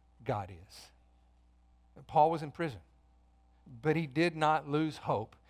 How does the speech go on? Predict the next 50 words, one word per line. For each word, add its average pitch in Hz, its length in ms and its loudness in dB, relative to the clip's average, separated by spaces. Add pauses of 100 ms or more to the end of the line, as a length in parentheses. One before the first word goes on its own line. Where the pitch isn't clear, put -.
(160)
in 127 80 -4
the 117 80 -6
power 143 400 4
of 147 140 -4
God 107 360 0 (220)
at 139 160 -2
work 131 260 0
in 131 80 -4
the 131 80 -6
world 113 440 -4 (160)
around 107 380 -8
him. 90 180 -18 (180)
He 226 160 0
knew 165 220 2
that 147 140 -2
he 185 120 0
might 160 220 4
be 139 100 -4
in 120 100 -8
chains, 131 500 -6 (260)
<laughs> - 300 -20
but 120 140 -2
there 147 120 2
was 143 240 -2
nothing 160 540 2
holding 165 460 2
back 143 320 6
the 127 100 -8
power 131 440 2
of 151 120 -4
God 113 360 0 (220)
that 117 120 0
was 123 140 -10
at 151 160 -6
work 120 320 -2 (260)
in 131 120 -10
the 117 80 -6
world 110 240 -8
around 110 340 -4
him. 78 100 -18 (1300)
Now, 135 160 -2
there's 139 180 -2
a 135 40 -4
ministry 147 640 -4 (140)
that 135 220 2
we're 143 160 2
all 143 140 6
familiar 147 480 -2
with 107 300 -4 (520)
that 151 420 4